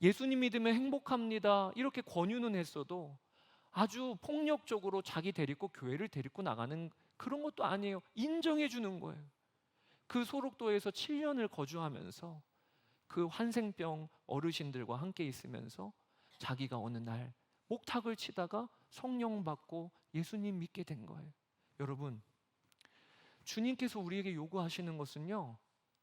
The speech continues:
내 안에 빛이 있음을 정말 믿는 겁니다. 그리고 빛 가운데 행하는 거예요. 내가 그렇게 살기 시작하면, 그러면 내 안에 계신 예수 그리스도께서 다른 이에게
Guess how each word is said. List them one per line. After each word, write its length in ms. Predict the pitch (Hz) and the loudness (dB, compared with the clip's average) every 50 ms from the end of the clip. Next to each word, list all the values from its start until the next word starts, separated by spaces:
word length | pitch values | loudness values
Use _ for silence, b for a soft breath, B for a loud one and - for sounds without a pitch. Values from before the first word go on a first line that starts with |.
| _ _ _ _ _ _ _ | _ _ _ _ _ _ _
내 100 | - 180 | 4 6
안에 260 | 208 226 233 233 226 220 | 6 6 6 4 2 0
빛이 380 | - - 226 220 - - 233 | 0 -2 -2 -2 -2 -2 -2
있음을 300 | 226 - - - 202 196 | -2 0 0 -2 -2 -2
정말 360 | 190 - - 180 175 180 180 170 | -2 -4 -4 -4 -2 0 0 0
믿는 360 | 151 165 165 175 190 185 180 | -2 -2 -2 -2 -2 -2 -2
겁니다. 540 | 156 147 135 120 - - - - 123 - - _ _ _ _ _ _ _ _ _ _ _ _ _ _ _ _ _ _ | -4 -6 -6 -8 -10 -12 -12 -14 -14 -14 -18 _ _ _ _ _ _ _ _ _ _ _ _ _ _ _ _ _ _
그리고 280 | - - 262 285 254 196 | -6 -2 -2 -2 -2 -2
빛 200 | - - 247 - | -2 -4 -2 0
가운데 400 | - 247 247 262 254 226 226 208 | 2 2 2 2 2 2 2 4
행하는 460 | 196 247 277 285 269 262 240 214 175 | 2 2 2 0 0 0 -2 -2 -4
거예요. 260 | - - 147 139 123 - _ _ _ _ _ _ _ _ _ b b b b b b b b | -6 -8 -8 -10 -10 -14 _ _ _ _ _ _ _ _ _ b b b b b b b b
내가 200 | 190 233 254 285 | 4 6 6 6
그렇게 300 | 269 - 262 - - 254 | 6 4 2 0 0 -2
살기 320 | - - 269 285 277 277 | 2 4 4 4 4 2
시작하면, 840 | 262 - - - 247 226 - - 220 208 226 247 240 190 147 135 b b b b b b b b _ | 0 0 2 2 2 2 2 0 0 0 0 0 0 -2 -4 -6 b b b b b b b b _
그러면 400 | - 269 269 285 269 277 269 226 | -2 0 2 4 6 6 6 6
내 140 | 190 196 208 | 6 6 8
안에 240 | 247 269 262 262 | 6 6 4 4
계신 320 | 233 247 220 - 226 208 165 | 2 0 0 -2 0 2 4
예수 260 | 180 196 - - 220 | 4 4 4 0 -8
그리스도께서 960 | - - 190 180 - - - 208 196 - - 131 123 - - - 180 220 226 b b b b b b b b | -10 -10 -8 -10 -8 -4 -4 -4 -4 -2 -2 -2 -2 -4 -6 -8 -8 -8 -10 b b b b b b b b
다른 460 | - - - 214 240 269 277 269 254 | 0 4 6 6 6 6 4 4 2
이에게 760 | 247 240 226 226 220 220 214 202 202 196 190 202 240 247 247 | 2 2 2 2 2 2 4 4 4 2 2 2 0 0 -2